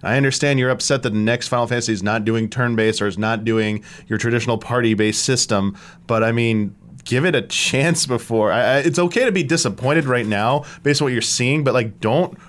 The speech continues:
write it off and, like, don't give it a chance, like, to write off and not give it a chance before you even get a chance to, like, maybe play it if they put out a demo. Like, w-, I don't know. There, there, there's,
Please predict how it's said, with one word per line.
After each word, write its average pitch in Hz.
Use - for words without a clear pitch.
write 120
it 120
off 120
and, 113
like, 101
don't 135
give 143
it 139
a 120
chance, 127
like, 104
to 107
write 127
off 139
and 123
not 120
give 143
it 160
a 160
chance 170
before 120
you 120
even 117
get 113
a 107
chance 120
to, 107
like, 98
maybe 101
play 104
it 117
if 110
they 104
put 104
out 101
a 92
demo. 110
Like, 110
w-, 107
I 160
don't 220
know. 180
There, 131
there, 156
there's, 147